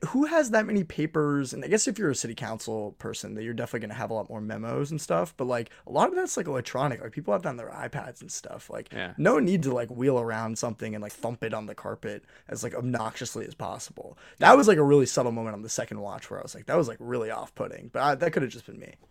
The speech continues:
Speaker 2: Uh, when, uh, Larry asks Irma if it's Irma with an I and not an E, and she retorts by saying, "Larry, with a Y?" Uh, I thought that I felt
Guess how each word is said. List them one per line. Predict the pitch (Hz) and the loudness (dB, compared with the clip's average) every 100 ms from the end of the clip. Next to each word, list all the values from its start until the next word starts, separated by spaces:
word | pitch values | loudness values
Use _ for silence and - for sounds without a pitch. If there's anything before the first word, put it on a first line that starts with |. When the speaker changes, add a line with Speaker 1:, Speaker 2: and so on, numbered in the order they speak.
| _ _ _ _ - | _ _ _ _ -6
Speaker 2:
Uh, | 113 110 110 - | -2 -2 -2 -2
when, | 135 156 160 160 120 | 4 6 6 2 0
uh, | 147 143 139 139 127 | 6 8 8 6 4
Larry | 113 131 165 196 202 196 196 190 180 | 0 0 6 8 8 6 6 4 2
asks | 147 151 151 - - - | 4 4 4 -4 -10 -2
Irma | 147 156 143 | 0 2 2
if | 117 123 | 2 0
it's | 123 - - | -2 -4 -2
Irma | 131 143 131 | 0 0 0
with | 120 | 0
an | 117 113 - | -2 -4 4
I | 117 120 123 | 6 8 6
and | 120 113 | 2 0
not | 113 113 | 0 0
an | 107 - | -2 -4
E, | 117 110 95 98 _ _ - - | -4 -2 -2 -6 _ _ -12 -6
and | 113 | -4
she | - 165 | 0 2
retorts | 165 - 170 165 - | 2 4 6 6 4
by | 151 143 | 4 4
saying, | - 147 139 135 - | 4 4 6 4 -2
"Larry, | 156 185 180 156 113 95 - _ | 4 8 10 10 6 -4 -10 _
with | 139 165 | 4 6
a | 156 | 6
Y?" | 151 165 175 196 226 226 _ _ _ - | 6 8 8 8 4 -2 _ _ _ -2
Uh, | 127 135 131 127 - _ _ | 2 4 4 2 -2 _ _
I | 165 226 | 4 4
thought | 277 320 349 | 6 6 6
that | 339 | 6
I | 294 226 | 6 4
felt | - 214 214 | 4 4 6